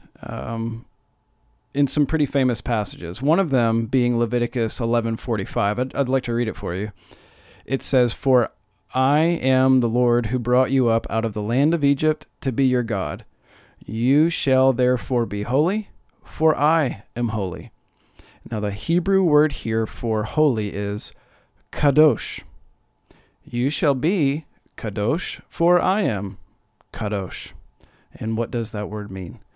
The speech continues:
That word holy, it, it means distinct. It means separate. And depending on the context, also means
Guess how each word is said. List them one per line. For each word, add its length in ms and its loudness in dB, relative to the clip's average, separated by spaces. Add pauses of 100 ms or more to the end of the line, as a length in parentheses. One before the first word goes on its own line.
(360)
That 180 -4
word 380 0 (200)
holy, 640 2
it, 240 -2
it 200 -6
means 520 2 (120)
distinct. 600 -4
It 200 -4
means 440 2 (120)
separate. 760 -2
And 320 -2 (680)
depending 360 0
on 60 0
the 60 -2
context, 560 -2
also 300 0
means 400 -2